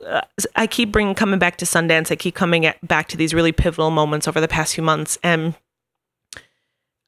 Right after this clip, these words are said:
you know, we know we have to do the work when we kinda step into it, obviously, right? But, like, the door's open. We have to be the ones that step through it. And that's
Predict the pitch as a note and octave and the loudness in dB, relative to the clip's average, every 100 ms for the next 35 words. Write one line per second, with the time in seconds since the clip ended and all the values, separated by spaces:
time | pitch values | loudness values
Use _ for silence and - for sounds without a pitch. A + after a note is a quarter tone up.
0 | _ _ - B3 F#3+ E3+ G#3+ G3+ G#3 A3+ | _ _ 0 4 4 2 0 2 4 4
1 | G#3+ G3 F3 - D#3+ E3 D#3 D#3 - D3+ | 4 2 0 -2 -2 2 2 2 0 -2
2 | D#3 - D#3+ - D3+ - D#3+ - - - | -2 -2 -2 -2 -4 -2 -4 -2 -2 0
3 | - - - E3+ D#3+ D#3+ E3 E3+ F3+ E3+ | 0 -2 -2 0 2 2 2 0 0 0
4 | F3+ G3+ G#3 F3 D#3+ E3 E3 D#3+ D#3+ D#3+ | 0 2 4 2 2 0 2 0 0 -4
5 | D#3+ D3 E3+ D3 - C#3+ - - - F3 | -2 -2 -4 -6 -4 -6 -4 0 2 2
6 | D#3+ D3+ | 2 0